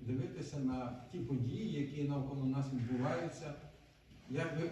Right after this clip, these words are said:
Бог дивився. Так? Духовний зір — це так дивитися на світ, як дивиться Бог. А Він є той, який фактично, е, для нас готує певне спасіння,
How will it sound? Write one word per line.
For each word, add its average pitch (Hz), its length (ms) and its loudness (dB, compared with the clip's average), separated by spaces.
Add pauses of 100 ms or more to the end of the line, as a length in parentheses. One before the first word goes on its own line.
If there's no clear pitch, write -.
(160)
Бог 175 260 4
дивився. 123 520 2 (280)
Так? 127 360 -2
Духовний 190 360 0
зір — - 320 0
це - 60 -4
так 151 320 -4
дивитися 147 380 0
на 147 120 -2
світ, 190 260 -4
як 139 140 -4
дивиться 147 340 -2
Бог. 123 220 0 (1040)
А 120 140 -2
Він 220 200 4
є 123 140 2
той, 196 200 0
який 175 420 -2 (140)
фактично, 156 640 -4 (800)
е, 123 320 2 (960)
для 127 200 2
нас 185 480 -2
готує 175 520 -2
певне 185 400 0
спасіння, 185 680 -2